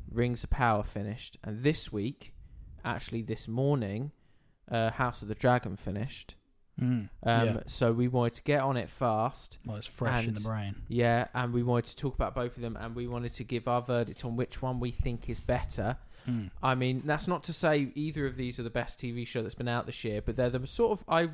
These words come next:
Speaker 1: suppose they're the most comparable.
Speaker 2: Yeah, I mean, I s-, I
Speaker 1: Um,
Speaker 2: suppose in the sense that they're both fantasy, but
Speaker 1: Yeah.
Speaker 2: I mean, it's difficult because the, uh, I, I can't, I don't know whether you should compare them, but to be honest, you're g-, people are gonna, so why not? I suppose.
Speaker 1: I
Speaker 2: And
Speaker 1: think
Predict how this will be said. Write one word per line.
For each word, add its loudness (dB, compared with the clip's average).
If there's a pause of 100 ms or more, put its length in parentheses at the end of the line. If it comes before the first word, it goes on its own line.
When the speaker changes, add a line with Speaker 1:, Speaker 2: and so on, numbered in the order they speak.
Speaker 1:
suppose 0
they're 0
the 0
most 0
comparable. -2 (500)
Speaker 2:
Yeah, 4
I 2
mean, 4
I 6
s-, 2
I 6
Speaker 1:
Um, 8
Speaker 2:
suppose 2
in -4
the -4
sense -4
that -8
they're -8
both -6
fantasy, -4 (260)
but 4
Speaker 1:
Yeah. 4 (460)
Speaker 2:
I -2
mean, 4
it's 2
difficult 2
because 4
the, -8
uh, -2
I, -14 (440)
I 0
can't, 0
I 6
don't 4
know 4
whether 6
you 0
should 0
compare -2
them, -8 (160)
but 2 (280)
to -2
be 2
honest, 2 (140)
you're 0
g-, 0
people 2
are -4
gonna, 2 (580)
so 2
why 2
not? 0
I -12
suppose. -6
Speaker 1:
I 4
Speaker 2:
And 0 (360)
Speaker 1:
think -2